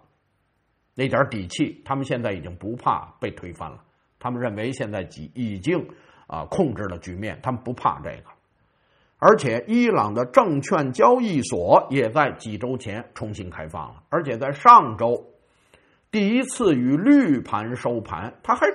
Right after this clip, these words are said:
涨了。如果他要是政权担心大规模的混乱，重新开放股市，他们是不敢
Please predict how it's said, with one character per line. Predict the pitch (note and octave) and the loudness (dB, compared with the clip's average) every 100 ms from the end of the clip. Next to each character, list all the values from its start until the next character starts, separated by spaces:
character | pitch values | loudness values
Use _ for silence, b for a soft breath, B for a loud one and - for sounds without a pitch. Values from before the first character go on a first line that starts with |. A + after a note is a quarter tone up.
| - | 2
涨 | F#4 C4 F2 E2 D#3+ | 6 6 6 -4 -6
了。 | B2+ G#3+ B3 - _ _ _ _ _ _ _ _ _ _ _ _ _ _ _ _ _ _ _ _ | 4 4 4 -8 _ _ _ _ _ _ _ _ _ _ _ _ _ _ _ _ _ _ _ _
如 | G#3 E4 C#4+ | 8 10 10
果 | G3 | 10
他 | E3 G#3+ | 8 8
要 | G3+ | 6
是 | D#3+ E3+ | 6 2
政 | D3+ E3+ D3 | 2 0 0
权 | C#3+ D#3 E3 | 0 0 2
担 | G3+ G3 | 2 2
心 | E3+ F#3 F3+ | -2 -2 4
大 | D#3 D#3 | 6 6
规 | D#3+ | 6
模 | D#3+ D3+ | 4 4
的 | D#3+ | 2
混 | E3 C#3 | 4 2
乱， | C3+ C3 G2+ | 4 2 0
重 | F#3+ A#3 | -4 -4
新 | A3 A3 | -2 0
开 | G#3+ F#3+ | 0 2
放 | D#3+ B2+ | 0 -2
股 | F#2 F#2+ | -8 -10
市， | - A#3+ C#3 - | -2 0 0 0
他 | - C#3+ | 0 0
们 | B2+ | -2
是 | |
不 | G2+ F#2 | -8 -10
敢 | D2 | -12